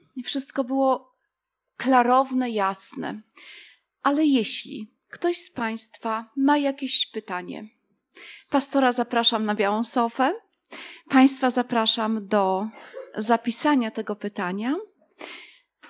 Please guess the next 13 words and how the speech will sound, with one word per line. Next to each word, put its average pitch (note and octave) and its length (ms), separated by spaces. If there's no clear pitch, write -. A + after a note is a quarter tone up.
Zaraz B3+ 400
postaramy G#3 560
się G3 380
odpowiedzieć G3 720
na F3+ 180
nie. D#3+ 240
Pastorze, A3+ 540
to A#3 100
w A#3 60
takim C4 320
razie C4+ 300
ja A#3+ 320
u-, A3+ 180